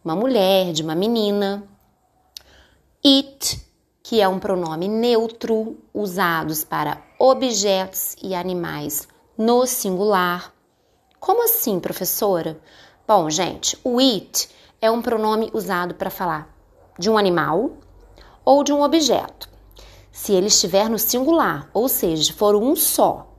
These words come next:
Por exemplo, você vai falar de um cachorro. Ah, o cachorro está com fome. Como é que essa frase ficaria no inglês?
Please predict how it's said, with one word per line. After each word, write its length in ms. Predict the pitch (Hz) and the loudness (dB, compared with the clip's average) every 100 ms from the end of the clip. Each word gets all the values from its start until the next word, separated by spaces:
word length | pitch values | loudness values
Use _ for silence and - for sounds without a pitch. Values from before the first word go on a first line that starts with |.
| - | -8
Por 100 | - | 2
exemplo, 420 | 220 180 139 - - - - - | 2 2 -4 -10 -20 -20 -20 -20
você 160 | - 277 | -6 -2
vai 60 | |
falar 340 | 302 302 285 285 | 0 2 2 4
de 140 | 269 | 2
um 100 | 320 | 2
cachorro. 720 | 359 392 - - 139 139 - - _ _ _ - _ _ | 2 2 2 2 0 -2 -10 -18 _ _ _ -20 _ _
Ah, 340 | - 202 202 202 | 0 4 4 2
o 40 | |
cachorro 380 | 214 233 302 311 | 0 0 2 2
está 300 | 330 - 349 | 2 0 -2
com 180 | - 453 | 0 -2
fome. 500 | - 202 160 131 143 | 2 0 2 -4 -8
Como 180 | - 233 | -4 -2
é 80 | 359 | 0
que 140 | - | 2
essa 280 | 440 - 339 | 2 0 -4
frase 600 | - 277 240 247 240 226 | -2 0 2 0 0 -4
ficaria 500 | 226 254 233 214 220 | -4 0 2 4 2
no 120 | 214 | 2
inglês? 680 | 214 190 147 - - - - | 0 2 0 0 -4 -4 -6